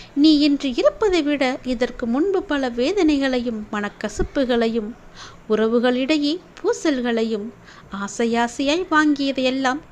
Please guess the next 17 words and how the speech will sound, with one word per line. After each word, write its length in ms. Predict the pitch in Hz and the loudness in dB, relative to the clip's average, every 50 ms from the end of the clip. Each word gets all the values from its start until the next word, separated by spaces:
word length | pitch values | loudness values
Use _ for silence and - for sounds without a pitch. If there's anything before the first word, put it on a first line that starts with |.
| - | -8
கைவிட்டும் 580 | - 220 202 202 202 220 220 - - 392 415 440 | -4 -2 -2 0 -2 -2 -4 -2 -4 -4 -4 0
போனதையும் 600 | 370 339 311 294 277 262 262 262 254 262 240 247 277 - - - - - - - - - - | 0 0 2 2 0 0 0 -2 -2 -2 -4 -6 -8 -12 -16 -20 -20 -20 -20 -20 -20 -12 -6
நிம்மதியையும் 920 | 220 220 220 220 233 311 415 415 339 294 269 240 247 240 226 220 220 214 196 | -2 -2 0 0 0 0 0 0 0 -2 -2 -2 -2 -2 -4 -4 -8 -8 -6
இழந்து 340 | 202 208 247 359 415 339 262 | -4 -2 -2 -2 -2 -2 -4
விட்டாய். 320 | - - - - 202 - - - - - - - - - - - - - | -4 -6 -6 -6 -6 -6 -6 -12 -20 -20 -20 -20 -20 -20 -20 -20 -18 -8
ஏன், 220 | - 208 226 254 240 - - - - - - - - - | -2 0 0 0 0 -4 -18 -20 -20 -20 -20 -20 -10 -6
தினசரி 540 | 190 190 190 208 208 - - 320 320 330 311 | -6 -4 -4 -6 -6 0 0 2 2 2 2
வாழ்க்கை 480 | 311 302 294 294 294 - 302 294 285 - - 214 | 2 2 0 0 0 0 0 0 0 -4 -10 -6
நடத்துவதற்கு 760 | 226 226 269 330 - - 370 349 349 320 339 320 320 320 302 | -2 -2 -2 0 0 0 2 2 2 2 2 0 0 -6 -6
கூட 480 | - - 320 349 311 302 320 403 427 - - - - | -2 0 0 2 2 2 2 0 -2 -6 -18 -6 0
நீ 140 | 277 285 262 - | 0 0 0 0
பட்ட 340 | 294 294 285 - - 427 | -2 -2 -2 -2 -4 -4
கஷ்டங்கள் 720 | 403 403 - 330 302 302 - - 440 415 392 349 311 262 | -4 -2 -2 -2 -2 -2 -2 -2 0 2 2 2 2 2
எவ்வளவு 560 | 226 240 240 233 - 427 480 453 349 285 277 254 | 0 -2 -2 0 0 -2 0 0 0 0 0 0
என்று 340 | 254 247 240 233 247 226 | 0 0 0 -2 -2 -2
யோசித்துப் 560 | 202 196 226 254 - 403 403 - 254 240 - - | 0 -2 -2 0 -2 -4 -2 -2 -6 -6 -4 -6
பார். 160 | 220 190 | -6 -6